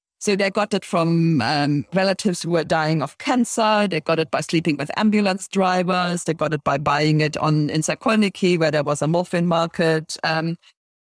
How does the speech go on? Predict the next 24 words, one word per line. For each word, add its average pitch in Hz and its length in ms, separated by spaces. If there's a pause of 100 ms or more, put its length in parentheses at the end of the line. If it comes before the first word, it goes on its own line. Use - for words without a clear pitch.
(120)
they 214 80
got 226 180
it 214 100
by 190 100
connections 185 640
from 175 220
their 151 100
parents 185 460
if 165 80
they 160 140
were 156 80
in 156 100
the 160 60
nomenklatura. 165 880
I 160 40
mean, 156 300
Stalin's 165 560
grandson 165 560
was 151 180
a 156 80
famous 156 480
morphine 151 480
addict, 151 520
uh, 147 100